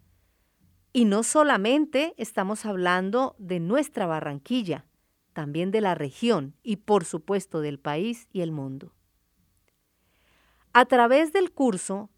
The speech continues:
también se buscan articular nuevas tecnologías de la información y de la comunicación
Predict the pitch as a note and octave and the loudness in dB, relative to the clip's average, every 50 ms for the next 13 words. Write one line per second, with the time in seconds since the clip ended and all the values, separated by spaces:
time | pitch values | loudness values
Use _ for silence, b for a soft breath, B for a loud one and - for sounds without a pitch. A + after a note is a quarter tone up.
0 | _ _ - C4+ B3+ B3 A#3+ A#3 C4+ C#4+ D4+ E4 F4 F#4 F4+ _ - - - D4 | _ _ 0 0 2 2 0 0 0 0 0 0 -2 -4 -6 _ -16 -4 0 0
1 | C#4 B3+ C4 B3+ - - - D#4 D#4 D4 C#4 - B3 A#3 A#3 A3 - - A#3 A3 | 0 0 -2 -4 -6 -4 -2 -2 -2 -2 -2 0 0 0 0 0 -4 -8 -8 -8
2 | - - G#3+ G#3+ A3 B3+ D4 D#4 C#4+ B3+ A3+ G#3+ G#3 G#3+ B3 B3+ - _ - C4 | -6 -6 -4 0 2 2 4 2 2 0 -2 -2 -2 -2 -4 -4 -2 _ -2 0
3 | A3 G#3 F#3+ F3+ E3 D3+ D3+ - - - C4+ B3+ G#3 F3 F#3 G3+ - - _ _ | 0 -2 -2 -4 -4 -4 -6 -6 -4 -2 0 0 0 0 -2 -6 -10 -16 _ _
4 | _ _ _ _ _ _ _ _ _ _ - G3+ G3 C4+ D4+ D#4+ D4+ C#4 A#3+ G#3 | _ _ _ _ _ _ _ _ _ _ -12 0 4 6 6 6 6 2 -2 -4
5 | G3 - - G3 F#3 F3 D#3 C#3+ - - - A#3+ B3 A#3 F#3 F3 F#3 G3+ _ _ | -6 -6 -6 -6 -6 -6 -8 -10 -10 -8 -4 -2 -2 -2 -2 -4 -8 -12 _ _
6 | _ A3 G3+ F3+ E3+ D#3 D3 C#3 _ - G#3+ A3+ A#3 A#3 A3 G#3 - - E3 D#3 | _ -8 -6 -6 -6 -6 -8 -10 _ -4 -2 -2 0 -2 -2 -4 -6 -8 -10 -10
7 | - - C4 B3+ G#3+ E3 D3 | -8 -4 -2 -2 -2 -2 -4